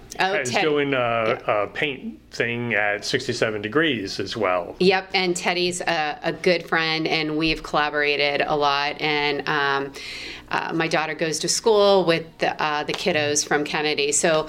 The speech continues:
Speaker 2: Right.
Speaker 1: I'm very much about community and working together and, um, building a strong community. So
Speaker 2: Mm-hmm.
Speaker 1: yeah, we're gonna be doing another one there, which is gonna be fabulous. We're doing a, um,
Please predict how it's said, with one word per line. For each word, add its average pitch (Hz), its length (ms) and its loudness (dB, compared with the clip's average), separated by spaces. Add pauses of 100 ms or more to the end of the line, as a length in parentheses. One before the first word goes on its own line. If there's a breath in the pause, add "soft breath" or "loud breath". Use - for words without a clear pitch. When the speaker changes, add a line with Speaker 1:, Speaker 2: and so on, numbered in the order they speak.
(120 loud breath)
Speaker 2:
Right. 101 180 2
Speaker 1:
I'm 185 140 0
very 202 240 2
much 175 240 0
about 151 280 -2
community 156 760 2
and 147 240 -2
working 147 680 0
together 147 680 -2 (160)
and, 147 500 -2
um, 147 260 -2
building 147 380 0
a 147 60 2
strong 147 380 0
community. 151 640 0
So - 220 0
Speaker 2:
Mm-hmm. 175 160 2
Speaker 1:
yeah, 156 200 0 (340 loud breath)
we're 165 100 -4
gonna 165 140 0
be 160 120 0
doing 160 320 2
another 151 340 0
one 151 200 0
there, 147 320 -2 (320 loud breath)
which 165 140 -2
is - 120 0
gonna 165 120 2
be 147 120 -2
fabulous. 143 680 -4
We're 151 100 0
doing 147 400 2
a, 143 260 2
um, 147 440 -4